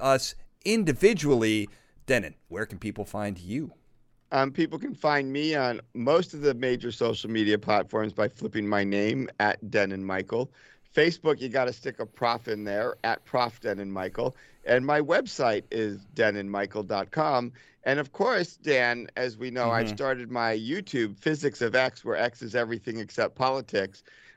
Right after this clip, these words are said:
Speaker 2: Um,
Speaker 1: Mm-hmm.
Speaker 2: and I was on YouTube long enough ago that that's just Michael Denon. I got that one
Speaker 1: Right.
Speaker 2: snuck in.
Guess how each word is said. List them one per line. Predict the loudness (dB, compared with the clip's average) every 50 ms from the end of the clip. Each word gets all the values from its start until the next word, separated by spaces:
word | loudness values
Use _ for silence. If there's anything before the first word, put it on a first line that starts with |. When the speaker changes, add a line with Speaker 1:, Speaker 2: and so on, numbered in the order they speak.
| _ -2
Speaker 2:
Um, | 0 0 0 0
Speaker 1:
Mm-hmm. | -6 -10 -16 _ _ _ _
Speaker 2:
and | 2 2 4
I | 4 2
was | 0 0
on | -2 -2 -2 -2
YouTube | -4 -4 -2 -2 -2 -2 -2 0
long | 2 2 4 4 2
enough | 0 -2 -2 -4 -4 -8
ago | -6 -2 0 0 0
that | -2 -2
that's | -2 -2 -2 -2 _
just | -8 -8 -8 -6 -4
Michael | -4 -4 -4 -2 -6 -10 -6
Denon. | -4 -4 -4 -4 -6 -10 -8
I | -6 -6
got | -2 0 -2 -2 0 _
that | -4 -4 -2
one | -2 -4 -6 -6
Speaker 1:
Right. | -6 -12 -8
Speaker 2:
snuck | -6 -6 -6 -4 -2
in. | -4 -4 -4 -4 -10